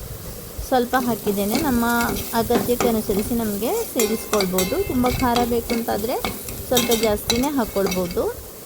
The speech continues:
ಕಾಶ್ಮೀರಿ ಮೆಣಸು ಹುಡಿ ಹಾಕಿದರೆ ಸ್ವಲ್ಪ ಕೆಂಪಗೆ ಬರ್ತದೆ. ನಾನಿಲ್ಲಿ ಊರ ಮೆಣಸಿನ ಹುಡಿ ಹಾಕಿರೋದು. ಮತ್ತು ನಾವು ತೊಳೆದಿಟ್ಟಿರುವಂತಹ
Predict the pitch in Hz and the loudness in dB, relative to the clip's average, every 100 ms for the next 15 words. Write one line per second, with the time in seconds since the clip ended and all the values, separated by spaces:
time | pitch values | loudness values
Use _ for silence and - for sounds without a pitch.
0 | - - 247 254 - 302 311 311 254 262 | -12 0 2 2 2 0 0 0 0 0
1 | 269 233 262 277 202 202 190 214 403 453 | 2 2 2 2 0 0 0 0 0 0
2 | 339 220 233 240 247 254 254 233 240 233 | -2 -2 0 0 -2 -2 0 0 0 0
3 | 240 220 196 - 190 226 403 - - - | 0 0 -2 -2 -2 -2 -4 -8 -14 -14
4 | - 240 240 240 254 440 - - 254 240 | -6 -2 0 2 0 0 -2 -8 -4 0
5 | 254 247 233 233 233 226 240 214 247 190 | 2 2 2 0 0 0 2 2 0 0
6 | 180 185 180 202 359 - - - - - | -2 -2 -2 -2 -2 -4 -10 -10 -10 -14
7 | - - - - - - - - - - | -16 -14 -14 -14 -14 -10 -10 -10 -10 -6
8 | - - - - 247 247 277 269 233 233 | -4 -2 -2 0 2 4 4 6 4 6
9 | 240 233 214 226 226 214 214 196 226 247 | 6 4 2 0 2 2 0 0 0 2
10 | 311 | 2